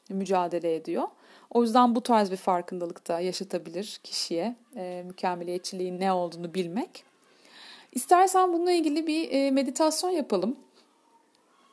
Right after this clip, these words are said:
E, aslında olumlama meditasyonlarından biri tabii ki bu da. Çünkü neden? E, mükemmeliyetçilik iç sesimizin olumsuz olması. İşte hep böyle yapıyorum zaten, hatalıyım vesaire.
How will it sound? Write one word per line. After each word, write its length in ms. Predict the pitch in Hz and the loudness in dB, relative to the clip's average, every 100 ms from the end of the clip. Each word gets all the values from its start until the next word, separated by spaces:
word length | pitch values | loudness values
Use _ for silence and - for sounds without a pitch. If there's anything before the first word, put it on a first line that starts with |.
| - - | -14 -4
E, 100 | 208 | 2
aslında 500 | 214 247 - 311 330 | 4 4 4 4 4
olumlama 440 | 285 294 311 330 | 4 4 6 6
meditasyonlarından 1080 | 339 254 202 208 202 - 208 208 247 320 311 | 4 0 0 0 2 0 0 2 4 4 4
biri 140 | 311 | 4
tabii 260 | 330 - 170 | 6 4 2
ki 220 | - 170 | -4 -6
bu 100 | 165 | -2
da. 180 | 202 320 - | 0 0 -2
Çünkü 320 | - 302 311 | -4 -2 0
neden? 320 | 330 285 277 - - - - - _ - | 4 6 4 2 -14 -20 -20 -20 _ -2
E, 300 | 226 226 226 - _ _ - - | 0 2 0 -6 _ _ -20 -4
mükemmeliyetçilik 1120 | - 247 247 320 311 311 302 - 302 403 - - | 4 4 6 2 4 0 -2 -2 -2 -4 -8 -2
iç 160 | 339 339 | 0 0
sesimizin 640 | - 233 - 208 226 381 | 2 2 2 0 0 0
olumsuz 480 | 415 349 349 330 254 | 2 2 2 4 6
olması. 540 | 208 180 170 - - 185 - | 6 4 0 -2 -2 -8 -12
İşte 200 | - 254 | -2 2
hep 360 | 269 - - | 2 -2 0
böyle 180 | 233 226 | 2 4
yapıyorum 400 | 180 180 180 175 | 2 0 -2 0
zaten, 280 | 175 165 262 | -2 0 2
hatalıyım 600 | 247 247 233 190 247 269 | 2 2 2 2 0 2
vesaire. 560 | 247 247 202 170 165 | 2 2 -2 -2 -2